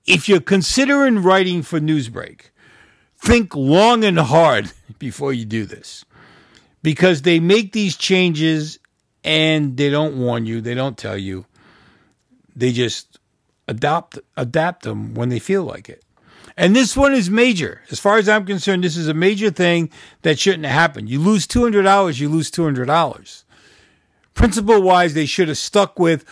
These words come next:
up until, let's say, noon, everything you earned, you earned. And then it changes after that.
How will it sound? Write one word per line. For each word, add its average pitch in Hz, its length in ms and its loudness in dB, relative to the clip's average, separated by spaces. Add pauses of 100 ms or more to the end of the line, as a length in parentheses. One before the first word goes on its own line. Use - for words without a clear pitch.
(140)
up 180 200 -2
until, 180 320 2
let's 160 200 -2
say, 165 260 -2
noon, 147 640 0 (480)
everything 202 340 2
you 190 220 -4
earned, 180 280 0
you 143 200 -6
earned. 160 460 -2
And 156 140 -2
then 180 120 2
it - 340 -6
changes 156 640 -2
after 175 420 0
that. 98 280 -12